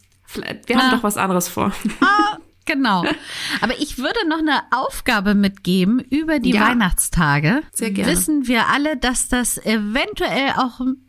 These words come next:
Speaker 2: bisschen stressiger Zeitpunkt sein kann. So sehr man sich auf die Familie vielleicht freut oder auf den Trubel, kann es halt auch andersrum sein, dass man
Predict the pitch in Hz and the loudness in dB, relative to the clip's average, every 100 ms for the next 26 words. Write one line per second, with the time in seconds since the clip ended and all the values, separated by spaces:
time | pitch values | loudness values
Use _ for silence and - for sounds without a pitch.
0 | 571 539 - 440 453 - - - 370 - | -8 -6 -6 -8 -6 -8 -8 -4 -2 -2
1 | 311 262 247 - 208 202 220 196 190 196 | -2 -2 -2 -2 -2 0 0 0 0 0
2 | 220 254 240 240 277 339 285 254 269 - | 0 0 0 0 -2 0 -2 -2 -2 -2
3 | 254 - 254 254 277 269 262 269 277 - | -4 -4 -4 -2 0 0 0 0 -2 0
4 | 247 240 - - 226 226 - 202 202 196 | 0 0 -4 -2 0 0 -2 0 2 0
5 | 180 180 214 - - 220 202 196 - 240 | 0 0 -2 -4 -4 0 0 -2 -2 0
6 | 240 254 240 226 226 208 208 196 - - | 2 0 0 0 0 0 0 0 -2 -6
7 | - 247 285 277 277 233 233 208 208 214 | -2 0 2 0 -2 -2 -2 0 0 0
8 | 196 196 202 190 196 | 0 -2 2 2 2